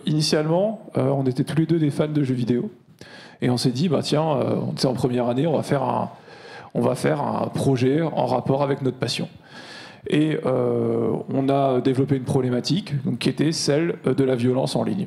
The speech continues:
entre les joueurs. Donc on s'est dit, on va créer un espace, euh, qui sera imprégné, euh, de la culture qu'on connaît dans notre cursus, qui est celle de l'intelligence collective, qui est celle du dialogue,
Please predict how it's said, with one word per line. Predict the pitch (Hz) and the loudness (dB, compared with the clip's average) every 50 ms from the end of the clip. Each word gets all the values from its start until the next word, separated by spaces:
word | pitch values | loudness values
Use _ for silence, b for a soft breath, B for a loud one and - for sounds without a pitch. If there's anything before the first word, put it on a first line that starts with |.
| - - | -6 -6
entre | - - - - 135 | -6 -4 -2 0 0
les | 127 123 | 0 0
joueurs. | 117 113 - - - - B B B B B B B - | 0 0 -2 -4 -4 -8 B B B B B B B -8
Donc | - - | -4 -2
on | - | -2
s'est | - 135 | 0 0
dit, | 120 120 139 165 | 0 2 0 2
on | |
va | 147 123 123 | 2 0 -2
créer | - - - 131 | -2 -2 -2 0
un | 139 143 127 | 0 0 0
espace, | 123 - - - 123 117 131 160 - - B B B B B B B B B B B B - | -2 -2 -2 0 0 0 0 0 -2 -6 B B B B B B B B B B B B -2
euh, | - 117 117 117 117 117 - - - 123 - - - - - - | 0 2 2 2 0 0 0 0 0 0 0 0 0 0 -2 -2
qui | - - 143 | -4 -4 -4
sera | 123 - - - 139 151 - 165 | -4 -2 0 0 0 0 0 0
imprégné, | 156 156 - - 165 165 165 170 175 175 170 170 170 - - - - - | -2 0 0 0 0 0 2 2 2 0 0 -2 -6 -12 -16 -6 -2 -2
euh, | 131 131 131 127 127 123 123 123 120 120 120 - - - - - | 0 0 0 0 0 0 0 0 0 0 -2 -2 -4 -6 -10 -10
de | 151 135 135 | -4 0 2
la | 147 151 143 | 2 2 0
culture | 147 - - 170 165 - - 190 165 - | 0 0 -2 -2 0 0 0 -2 -2 -2
qu'on | - 151 147 | -4 -4 -4
connaît | 143 - 175 170 170 170 170 170 156 165 208 | 0 0 0 2 2 0 0 0 -2 -4 -4
dans | 208 190 151 143 | -2 0 0 0
notre | 143 143 | 0 -2
cursus, | - - 156 135 - - 170 160 151 - - B B B B B B B B | -2 -4 -4 -4 -2 -2 -2 -2 -2 -4 -6 B B B B B B B B
qui | - - 143 | -2 -2 0
est | 139 | 0
celle | - - 160 151 156 | 0 0 0 0 2
de | 143 143 | 2 0
l'intelligence | 135 139 139 - 151 143 135 147 151 143 | 0 0 2 2 2 2 2 2 0 0
collective, | - - 131 139 135 - - 156 165 160 | 0 0 0 0 0 0 0 0 0 0
qui | - - | 0 -2
est | 156 | 0
celle | - 139 135 | 0 0 0
du | 120 123 | 0 0
dialogue, | 120 107 123 139 139 147 151 151 - - - | 0 0 2 2 2 2 2 0 0 -2 -4